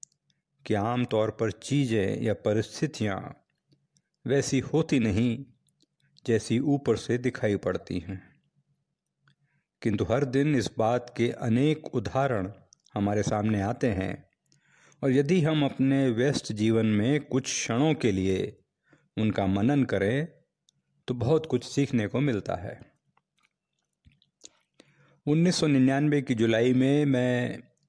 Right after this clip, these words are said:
वन सेवा प्रशिक्षणार्थियों के साथ उनके शिक्षक के रूप में उनको फूलों की घाटी लेकर गया था। हम देहरादून से गोविंद घाट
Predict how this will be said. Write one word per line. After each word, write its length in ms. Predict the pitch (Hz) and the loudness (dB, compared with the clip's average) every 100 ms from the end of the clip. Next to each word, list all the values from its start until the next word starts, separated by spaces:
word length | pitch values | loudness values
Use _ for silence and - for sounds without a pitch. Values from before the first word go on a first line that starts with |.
| _ - | _ -4
वन 240 | 110 131 | 0 0
सेवा 500 | - 117 113 113 120 - - _ - | 2 2 2 2 -2 -6 -14 _ -6
प्रशिक्षणार्थियों 920 | 123 - 139 - 127 127 131 - 127 | -6 -2 -4 -2 -2 -2 -2 -2 -2
के 140 | 104 98 | -2 -4
साथ 340 | - 101 131 - - - _ _ _ _ _ _ _ - | -2 -2 -2 -6 -16 -20 _ _ _ _ _ _ _ -2
उनके 300 | 123 120 120 | 0 0 -2
शिक्षक 500 | - - - 175 - | -2 -4 -2 -2 -2
के 80 | |
रूप 260 | 110 101 101 | -2 0 -2
में 420 | 113 107 143 160 - _ _ _ _ _ - | 0 0 0 -4 -12 _ _ _ _ _ -6
उनको 280 | 117 - | -4 -2
फूलों 340 | 120 131 143 135 | -2 0 0 0
की 160 | 117 | 0
घाटी 340 | 101 101 101 117 | -2 -2 -2 0
लेकर 340 | 104 95 135 | 0 0 -2
गया 280 | 135 104 92 | 0 0 0
था। 380 | - - - - _ _ _ _ _ _ _ _ _ _ _ _ _ _ | -6 -12 -14 -18 _ _ _ _ _ _ _ _ _ _ _ _ _ _
हम 180 | - 117 | -2 0
देहरादून 460 | 113 120 113 143 160 | 4 2 4 2 2
से 180 | 147 143 | 0 0
गोविंद 360 | 120 113 120 | 2 2 2
घाट 420 | 113 113 117 120 | 0 0 -2 -4